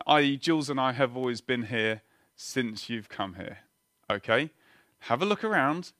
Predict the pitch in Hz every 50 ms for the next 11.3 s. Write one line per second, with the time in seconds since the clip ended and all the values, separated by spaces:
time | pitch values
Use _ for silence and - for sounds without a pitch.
0 | _ - 131 135 135 135 139 131 127 131 147 190 - 196 - 233 214 - - 147
1 | 135 135 135 139 - 131 117 - - - 233 233 - - 131 113 113 135 160 -
2 | _ _ _ _ _ _ _ _ - 156 147 151 139 131 - 160 156 147 135 156
3 | 143 139 139 - 135 - - - 151 139 - - 131 - - 127 120 120 120 127
4 | 131 - - - - - - - _ _ _ _ _ _ _ _ _ _ _ -
5 | - 101 104 - - 160 190 190 - - - - - - _ _ _ _ - 208
6 | 208 220 220 214 175 220 220 208 190 208 226 247 220 196 160 135 127 131 139 147
7 | 156 151 185 190 196 - - - - - - 202 185 - 196 180 185 185 180 156
8 | 170 180 180 170 160 175 170 175 175 175 175 175 170 170 170 - - 160 165 160
9 | 156 160 156 156 160 160 170 165 160 151 113 107 104 101 101 110 - _ _ _
10 | _ _ _ _ _ _ _ _ _ _ _ _ _ _ _ _ _ _ _ _
11 | - 494 453 - -